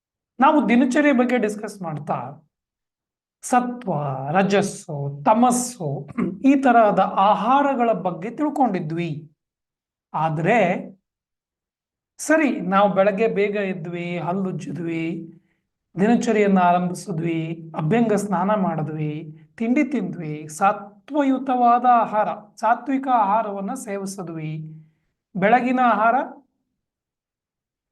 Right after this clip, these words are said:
ಸಂಪೂರ್ಣ ಫ್ರೆಶ್ ಫುಡ್ ಆಗಿರಬೇಕು. ಸ್ಪ್ರೌಟ್ಸ್ ಆಗಿರಬಹುದು, ಅಥವಾ ತರಕಾರಿ ಅಥವಾ ಹಣ್ಣು, ನೀರಿನ ಅಂಶ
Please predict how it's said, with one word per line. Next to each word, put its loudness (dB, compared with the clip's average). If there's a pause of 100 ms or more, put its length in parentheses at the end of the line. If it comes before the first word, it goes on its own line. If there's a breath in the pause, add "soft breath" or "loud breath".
(300)
ಸಂಪೂರ್ಣ -2
ಫ್ರೆಶ್ -6
ಫುಡ್ -4
ಆಗಿರಬೇಕು. -4 (400)
ಸ್ಪ್ರೌಟ್ಸ್ 0
ಆಗಿರಬಹುದು, -4
ಅಥವಾ 0 (1600)
ತರಕಾರಿ 2
ಅಥವಾ 0
ಹಣ್ಣು, 0
ನೀರಿನ 2
ಅಂಶ 0